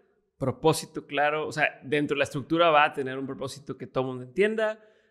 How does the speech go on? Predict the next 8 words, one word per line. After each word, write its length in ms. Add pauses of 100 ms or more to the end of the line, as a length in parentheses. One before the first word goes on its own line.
(160)
eh, 320
o 280
este 260
tipo 360
de 120
guías 880
o 260
políticas, 800